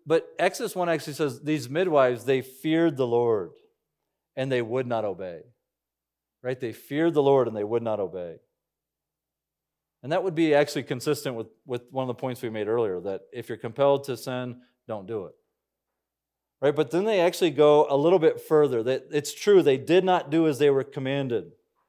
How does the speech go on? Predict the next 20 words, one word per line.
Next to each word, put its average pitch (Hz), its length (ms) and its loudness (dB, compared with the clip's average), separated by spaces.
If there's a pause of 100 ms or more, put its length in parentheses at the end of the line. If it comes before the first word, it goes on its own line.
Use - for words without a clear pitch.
(760)
But 156 180 4
when 170 120 0
they 170 100 2
were 160 180 4
pressed 190 640 2
as 165 320 0
to 160 120 -2
why 156 480 2
they 170 160 2
weren't 160 440 -4
killing 156 440 -4
the 135 100 -6
children, 120 560 0 (1120)
the 123 60 -12
male 143 280 4
children, 95 400 -4 (680)
they 143 140 2
actually 165 340 0
deceive 165 720 -8
Pharaoh 160 560 0